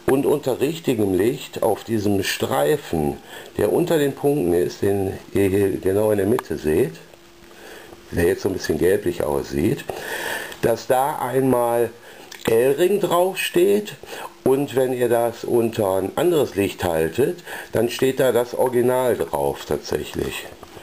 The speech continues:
So, hier haben wir die Nummer. Das kann man natürlich ganz schlecht sehen, ob das aufgedruckt ist oder durchgeschnitten,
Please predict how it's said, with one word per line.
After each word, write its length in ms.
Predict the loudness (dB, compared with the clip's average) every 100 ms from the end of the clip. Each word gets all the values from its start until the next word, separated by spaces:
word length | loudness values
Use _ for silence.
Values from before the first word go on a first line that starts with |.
| -16 -4
So, 100 | -2
hier 140 | 0 0
haben 120 | 0
wir 80 | -2
die 120 | 0
Nummer. 440 | 0 0 0 -2 -6 -20 -20 -20 -20 -18 -16 -16 -14 -14 -14 -20 -20 -20 -20 -18 -18 -18 -6
Das 200 | -6 -2
kann 140 | -2 0
man 100 | 0
natürlich 380 | 0 -2 -4
ganz 180 | 0 -2
schlecht 360 | 0 -2 -2 -2
sehen, 440 | 2 2 2 2
ob 160 | 0 0
das 460 | -4 -4 -12 -12 0
aufgedruckt 800 | 0 0 -2 -2 0 0 -2 -8
ist 160 | -2
oder 220 | 0 0
durchgeschnitten, 1120 | 2 2 2 0 -2 -2 2 2 2 2 0